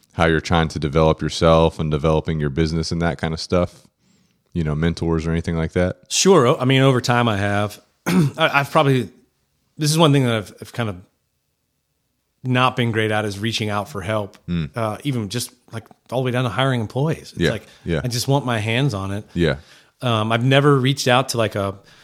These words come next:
Speaker 2: focus group or a mentor here. I've done a, when I was doing the candle stuff, uh, um, I listened to a ton of podcasts.
Speaker 1: Mm.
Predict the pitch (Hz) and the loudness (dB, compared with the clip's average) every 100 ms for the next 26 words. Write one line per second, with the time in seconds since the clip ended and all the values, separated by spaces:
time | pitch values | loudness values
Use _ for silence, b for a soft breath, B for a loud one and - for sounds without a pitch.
0 | b - 135 131 123 - 127 127 113 95 | b 0 2 2 -2 2 2 2 0 -2
1 | 107 120 127 117 - 120 123 113 101 135 | -2 -2 -2 -4 -4 -2 0 0 0 0
2 | 131 - _ _ - 131 120 110 147 143 | 0 -6 _ _ -4 0 0 0 2 2
3 | - 131 139 123 117 107 110 107 - 101 | 0 0 0 -2 -2 -4 -6 -10 -10 -10
4 | 95 92 98 _ 117 110 120 113 101 95 | -8 -10 -14 _ -6 -4 -4 -6 -8 -10
5 | - - 131 120 - 107 98 101 92 90 | -14 -6 -4 -2 -4 -4 -4 -8 -8 -6
6 | 82 80 | -6 -6